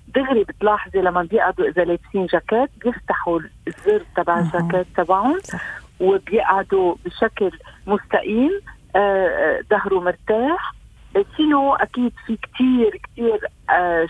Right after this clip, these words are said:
Speaker 1: شو
Speaker 2: بدي
Speaker 1: بيقولوا،
Speaker 2: أخبرك، الناس
Speaker 1: عادات
Speaker 2: عم تجلسها
Speaker 1: مختلفة.
Speaker 2: حالها هون عنا بالاستوديو، عم نظبط الجلسة. <laughs>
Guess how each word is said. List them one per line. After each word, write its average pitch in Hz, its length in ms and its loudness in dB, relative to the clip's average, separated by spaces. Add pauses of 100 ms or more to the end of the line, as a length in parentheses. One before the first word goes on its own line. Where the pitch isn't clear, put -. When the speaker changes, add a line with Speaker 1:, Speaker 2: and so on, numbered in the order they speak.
Speaker 1:
شو 202 60 -2
Speaker 2:
بدي 220 120 6
Speaker 1:
بيقولوا، 240 300 6
Speaker 2:
أخبرك، 240 220 8
الناس 247 260 10
Speaker 1:
عادات 233 140 10
Speaker 2:
عم 214 60 10
تجلسها 226 420 8
Speaker 1:
مختلفة. 190 160 2
Speaker 2:
حالها 208 280 8
هون 185 320 6
عنا 190 260 6
بالاستوديو، 185 600 4
عم 185 100 4
نظبط 208 400 8
الجلسة. 220 600 6
<laughs> - 0 -